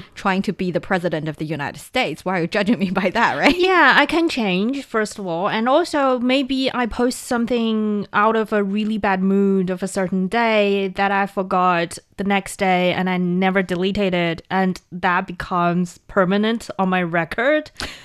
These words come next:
Speaker 2: And that's, that's just a little creepy to think about. So I
Speaker 1: Uh.
Speaker 2: think may-, sometimes we need to draw a line really here about when is the appropriate time to say stop.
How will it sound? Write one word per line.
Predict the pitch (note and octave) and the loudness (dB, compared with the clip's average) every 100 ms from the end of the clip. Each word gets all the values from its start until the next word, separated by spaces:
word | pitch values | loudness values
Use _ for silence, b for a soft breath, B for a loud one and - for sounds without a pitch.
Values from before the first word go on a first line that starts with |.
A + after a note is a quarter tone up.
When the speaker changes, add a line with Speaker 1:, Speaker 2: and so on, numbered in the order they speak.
| B | B
Speaker 2:
And | D4 E4+ E4+ D#4 | 4 4 2 -2
that's, | D#4+ D4+ D4+ - D5 | 0 2 2 -2 -2
that's | C#4 D4+ - | 2 2 0
just | C#4+ C4+ | -4 0
a | C#4+ | 0
little | A#3 A#3 | 0 -2
creepy | A#3 G#3 G3 G#3+ | -4 -4 -4 -4
to | G#3 A#3+ | -6 -4
think | F#3+ D#3+ | -4 -4
about. | F#3+ F#3 A#2+ G#2 - | -2 -2 -2 -6 -6
So | |
I | G#3+ G3 F#3 F3 C4+ | -4 -2 -4 0 0
Speaker 1:
Uh. | |
Speaker 2:
think | C4+ D4+ C#4+ - - | 0 -2 -4 -12 -16
may-, | A#2 G3 B3 C4 B3 | -10 -4 0 0 0
sometimes | - D4+ D4+ C#4 C4 B3 B3 - - B B B B B B B B _ - | -4 -4 -4 -4 -4 -2 -4 -8 -18 B B B B B B B B _ -2
we | B3 C#4 | 2 4
need | D#4+ | 4
to | E4+ | 2
draw | C4+ A3 A3+ | 0 2 2
a | |
line | G3 E3+ E3+ F3+ D#3+ | 2 2 0 0 -2
really | D#3+ E3 D#3 | -2 -2 -2
here | D#3 - E3 D#3 | -8 -8 -6 -4
about | - F3 G3+ F3+ E3+ F3 - | -6 -2 0 0 0 -4 -8
when | F#3+ F#3 G3 G3+ G3+ G3 | -4 0 2 4 2 0
is | G3+ G3 | -2 -2
the | - | 0
appropriate | F#3+ - F#3+ F3+ G3+ F3+ | -2 0 -2 0 -2 -4
time | - F#3 E3+ | -4 -2 -2
to | F3 | -4
say | F3+ F#3 E3+ E3 D#3+ | -8 -4 -4 -2 -6
stop. | - - F3 B2+ - - | -8 -8 -6 -6 -8 -16